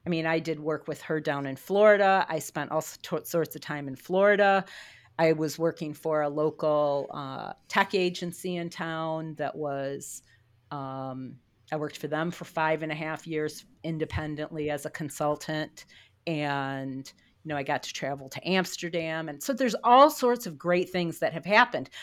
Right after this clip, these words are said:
But one of the things that, you know, I learned through all of this is that I have a voice. And,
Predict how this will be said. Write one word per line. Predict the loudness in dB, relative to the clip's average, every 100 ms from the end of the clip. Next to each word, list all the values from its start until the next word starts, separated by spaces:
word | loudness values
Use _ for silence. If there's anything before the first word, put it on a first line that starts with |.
| -4
But | 0
one | 4 6 6
of | 2
the | 0
things | 2 0 0 -2 -6 -8 -2
that, | 0 2 0 -2 -10 -18 _ _ _ _ _ _ _ _ _ _ _ _ _ _
you | 0
know, | 2 2 2 0 -2 0
I | 2
learned | 4 4 2 -2
through | -2 2
all | 4 4
of | 0 -2
this | -2 -4
is | -4
that | -2
I | 0
have | 0 -2
a | -4
voice. | -2 0 0 -4 -10 -12 _ _ _
And, | -4 0 0 -2 -2 -4 -6 -10